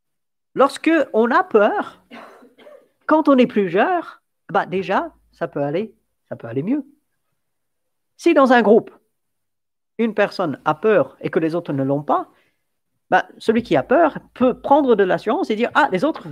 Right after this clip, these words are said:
n'ont pas peur, alors c'est vrai, moi, j'ai pas besoin d'avoir peur. »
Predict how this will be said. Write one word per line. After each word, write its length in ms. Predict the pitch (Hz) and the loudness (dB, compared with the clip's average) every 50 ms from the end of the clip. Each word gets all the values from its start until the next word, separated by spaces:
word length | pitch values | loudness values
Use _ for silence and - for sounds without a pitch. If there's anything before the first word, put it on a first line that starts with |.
| 143 139 | -16 -12
n'ont 140 | 156 156 156 147 | -10 -10 -8 -8
pas 140 | - 139 | -8 -8
peur, 240 | - - 302 349 277 | -6 -6 -6 -4 -4
alors 520 | 190 175 202 269 - - - - _ _ _ _ _ _ _ _ _ _ _ _ _ _ _ | -4 -4 -4 -4 -6 -8 -14 -20 _ _ _ _ _ _ _ _ _ _ _ _ _ _ _
c'est 120 | _ - 160 | _ -6 -4
vrai, 280 | 131 151 190 262 302 - | -2 -2 -4 -4 -6 -8
moi, 160 | - 175 185 | -6 -6 -6
j'ai 280 | 160 - 143 139 135 - _ _ _ _ - | -6 -8 -10 -10 -10 -12 _ _ _ _ -10
pas 100 | - 123 | -10 -8
besoin 220 | 120 127 135 135 143 | -8 -6 -6 -4 -4
d'avoir 260 | 160 175 240 240 233 | -4 -4 -4 -4 -4
peur. » 300 | - 339 349 285 - - | -2 -4 -4 -4 -6 -12